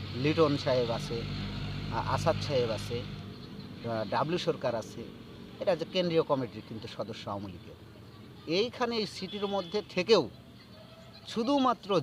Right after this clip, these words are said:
জোটের কারণে সেরকম একটা কাউন্সিলর হওয়ার মতো যার যোগ্যতা নেই, তাকে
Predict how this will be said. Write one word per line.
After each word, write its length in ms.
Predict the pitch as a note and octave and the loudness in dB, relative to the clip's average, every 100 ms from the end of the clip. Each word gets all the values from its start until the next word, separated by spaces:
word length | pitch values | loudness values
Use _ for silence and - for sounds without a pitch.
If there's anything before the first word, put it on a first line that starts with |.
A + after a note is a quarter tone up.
| G#2+ | 2
জোটের 360 | F3 B3 C4 | 0 6 4
কারণে 420 | - C3 G#2+ F2 - - - - - - - - - - - - - - - - | 4 0 0 -6 -16 -18 -20 -20 -20 -20 -20 -20 -20 -20 -20 -20 -20 -20 -20 -2
সেরকম 400 | - D3+ C#3+ D#3 | 4 4 4 2
একটা 260 | C#3 - B2+ - | 2 0 -4 0
কাউন্সিলর 560 | G3+ B3 - G3+ E3+ C#3+ A2+ - - - A#2 | 0 2 2 4 4 2 -6 -16 -18 -12 4
হওয়ার 180 | F#3 G#3 | 6 6
মতো 240 | G#3 F3 | 2 0
যার 200 | C#3+ B2+ | 0 0
যোগ্যতা 400 | C#3 A#2+ B2 B2 | -2 -6 -4 -4
নেই, 180 | A#2+ A2+ | -2 -4
তাকে 300 | - A#2 B2 | -4 -6 -6